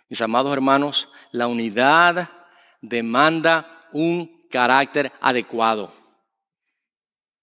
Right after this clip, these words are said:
Que nosotros nos esforcemos, que luchemos para tener el carácter que Dios quiere que tengamos. Porque es solo con un carácter adecuado que nosotros podemos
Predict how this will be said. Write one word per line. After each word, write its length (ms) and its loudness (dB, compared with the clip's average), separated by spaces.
Que 100 -10
nosotros 420 -6
nos 200 -4
esforcemos, 920 -2
que 120 0
luchemos 920 -2
para 240 0
tener 280 -4
el 160 -2
carácter 640 2
que 120 -2
Dios 220 -4
quiere 280 0
que 100 -2
tengamos. 720 -2
Porque 280 -6
es 80 -2
solo 320 -2
con 120 -4
un 140 -4
carácter 500 2
adecuado 560 2
que 100 -4
nosotros 580 -2
podemos 800 0